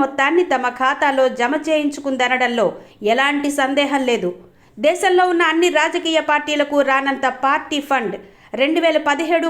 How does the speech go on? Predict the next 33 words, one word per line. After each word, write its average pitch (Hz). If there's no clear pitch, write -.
పద్దెనిమిది 262
నుంచి 269
రెండు 339
వేల 392
ఇరవై 311
రెండు 269
ఇరవై 285
మూడు 262
కాలంలో 240
బీజేపీకి 277
వచ్చింది. 180
ఈ 302
కాలంలో 359
కాంగ్రెస్కు 349
ఒక 381
వెయ్యి 339
నూట 330
ఇరవై 311
రెండు 285
కోట్లు 277
వస్తే, 262
తృణమూల్ 302
కాంగ్రెస్కు 277
ఒక 277
వెయ్యి 302
తొంభై 269
మూడు 262
కోట్లు, 254
బిజు 339
జనతాదళ్ 277
ఏడు 285
వందల 285
డెబ్బై 226